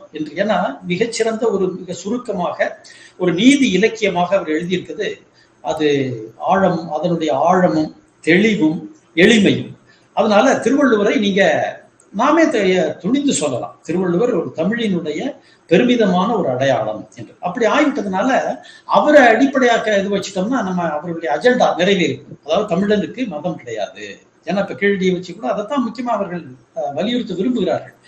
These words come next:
இது வந்து ஆரிய சிந்தனைக்கு, அஹ், தொடர்பற்றது. அதாவது இந்தியம் என்கிற அந்த இந்திய மரபில் இருந்து இது விடுபட்டு விட்டது என்று சொல்வதற்கு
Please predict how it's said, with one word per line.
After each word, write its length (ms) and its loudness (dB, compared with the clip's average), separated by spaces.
இது 140 -2
வந்து 160 0
ஆரிய 520 2
சிந்தனைக்கு, 540 -8
அஹ், 260 0
தொடர்பற்றது. 680 -4
அதாவது 280 2
இந்தியம் 540 4
என்கிற 340 0
அந்த 280 -2
இந்திய 360 -2
மரபில் 320 0
இருந்து 240 -8
இது 120 -6
விடுபட்டு 460 -2
விட்டது 560 -8
என்று 180 -6
சொல்வதற்கு 760 -6